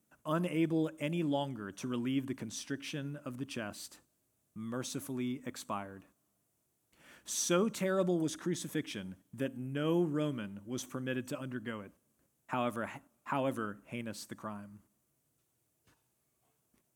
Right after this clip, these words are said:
As we see, Jesus is crucified between two criminals. Perhaps these are associates of Barabbas. And all around him are Roman soldiers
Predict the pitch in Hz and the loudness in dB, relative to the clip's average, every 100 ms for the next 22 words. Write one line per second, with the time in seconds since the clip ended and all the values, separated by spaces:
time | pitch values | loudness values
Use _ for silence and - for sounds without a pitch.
0 | _ _ _ _ _ _ _ _ _ 147 | _ _ _ _ _ _ _ _ _ 2
1 | 147 143 135 160 135 92 135 165 147 139 | 2 2 2 4 4 2 2 2 2 0
2 | - 135 - - - 143 - - 110 107 | 0 -2 -2 -6 -2 -2 -2 -2 2 2
3 | 98 117 - 120 110 - 123 135 120 104 | 0 -6 -6 -6 -6 -6 -4 -4 -6 -6
4 | 101 - - _ _ - - 127 131 - | -10 -12 -12 _ _ -20 -6 0 0 2
5 | 135 117 120 120 123 127 123 - 117 127 | 0 0 0 -2 -2 0 0 0 -2 -2
6 | 110 113 120 101 - - - - _ _ | 0 0 0 -2 -8 -10 -12 -16 _ _
7 | _ _ _ _ _ _ _ _ _ _ | _ _ _ _ _ _ _ _ _ _
8 | _ - - - - 151 - 147 170 202 | _ -20 -18 -18 -4 -2 2 4 6 8
9 | 196 160 160 165 151 113 104 107 - 123 | 6 6 6 4 0 -2 -2 -2 0 2
10 | 117 127 156 170 160 131 120 117 123 135 | 2 2 2 0 0 0 -2 -2 -4 -6
11 | - | -10